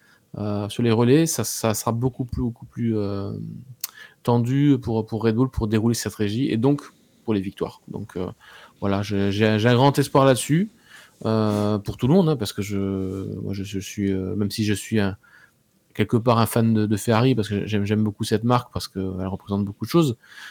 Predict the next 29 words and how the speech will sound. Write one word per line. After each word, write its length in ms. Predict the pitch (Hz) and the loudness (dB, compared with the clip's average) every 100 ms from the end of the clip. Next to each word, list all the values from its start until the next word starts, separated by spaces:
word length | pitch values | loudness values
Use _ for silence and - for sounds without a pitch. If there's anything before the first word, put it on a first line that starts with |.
| - - | -16 -6
je 100 | 104 | -4
suis, 200 | - 110 | 0 2
reste 180 | 110 | 2
un 60 | 113 | 2
observateur 520 | 113 - 110 107 110 | 2 4 4 6 6
neutre 300 | 117 127 - | 6 4 2
dans, 180 | 101 98 | 0 0
dans 120 | 92 | 0
mon 120 | 101 | -2
travail, 360 | 95 107 117 120 | 0 2 4 4
dans 80 | 104 | 0
mon 100 | 101 | -2
quotidien. 460 | 104 104 113 170 - _ - - _ - | -4 0 2 2 0 _ -20 -20 _ -8
Euh, 600 | 104 101 98 98 98 98 98 | 0 2 2 2 2 2 2
mais 140 | 104 | 0
je 80 | 107 | 0
me 80 | 101 | 2
réjouis 320 | 107 110 139 | 4 4 4
de 80 | 113 | 4
voir 220 | 120 127 | 4 2
effectivement 380 | - - 107 135 | -2 -4 -2 -2
qu'on 200 | 107 107 | 0 2
a 320 | 107 104 95 | 2 0 -4
Ferrari, 500 | - 104 95 113 139 | -2 0 2 2 2
Mercedes 340 | 113 123 113 | 2 -2 -4
peut-être 200 | - 113 | -2 -2
un 100 | 107 | -2
poil 200 | 107 127 | 2 2
derrière, 420 | 120 113 127 160 | 4 4 4 2